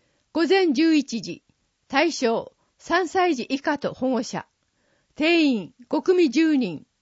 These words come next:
当日先着順。福読みの日、本を借りようキャンペーン。十一月二十四日木曜、開館時間中。内容、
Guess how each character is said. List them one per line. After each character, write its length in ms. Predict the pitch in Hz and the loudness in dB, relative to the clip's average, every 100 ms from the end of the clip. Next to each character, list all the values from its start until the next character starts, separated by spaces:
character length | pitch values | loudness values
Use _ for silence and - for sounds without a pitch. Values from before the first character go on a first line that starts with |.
| - | -6
当 160 | 339 | 0
日 320 | 349 294 - 190 | 0 0 -4 -4
先 240 | 285 277 | -2 -2
着 300 | - - 196 | -2 -4 -6
順。 280 | 170 151 139 _ _ _ _ _ _ _ _ _ | -8 -10 -12 _ _ _ _ _ _ _ _ _
福 280 | - - 359 | -20 -4 4
読 180 | 370 381 | 4 4
み 100 | 330 | 2
の 140 | 254 | 0
日、 240 | 269 208 - _ | -2 -8 -12 _
本 380 | 302 403 403 | 0 2 4
を 80 | 330 | 2
借 240 | - 302 311 | 0 0 2
り 40 | |
よ 180 | 320 262 | 2 0
う 40 | |
キ 140 | 269 262 | 0 -4
ャ 60 | |
ン 80 | 269 | -4
ペ 140 | - 220 214 | -2 -2 -2
ー 40 | 175 - | -4 -10
ン。 20 | _ _ _ _ _ _ - | _ _ _ _ _ _ 0
十 220 | 330 370 | 6 8
一 180 | 381 359 | 6 2
月 260 | 330 311 269 | 0 0 0
二 120 | 285 | 2
十 240 | 302 320 | 2 2
四 140 | 294 294 | 2 -2
日 340 | _ 185 - | _ -6 -6
木 320 | 202 226 - 311 | -4 -6 -2 0
曜、 340 | 226 156 - _ _ | 0 -2 -6 _ _
開 240 | - 339 359 | -4 -2 0
館 240 | 349 339 | 0 0
時 140 | 247 262 | 0 -2
間 260 | 294 277 | -2 -2
中。 380 | - 185 165 - _ _ _ _ _ 233 | -4 -8 -10 -10 _ _ _ _ _ -2
内 280 | 302 330 | 2 2
容、 360 | 294 262 214 - | 2 2 0 -6